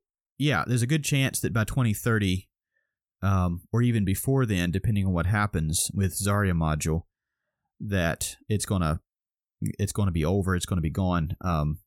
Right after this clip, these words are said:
so there are currently space stations being proposed by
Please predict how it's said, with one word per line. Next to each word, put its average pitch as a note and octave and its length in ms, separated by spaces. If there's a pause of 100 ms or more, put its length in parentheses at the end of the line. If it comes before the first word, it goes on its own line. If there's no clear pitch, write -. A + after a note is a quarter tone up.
(160)
so G#2+ 400 (220)
there - 120
are C3+ 340
currently A#2 680
space C3 360
stations G#2+ 460
being G2+ 200
proposed G#2 640
by F#2 380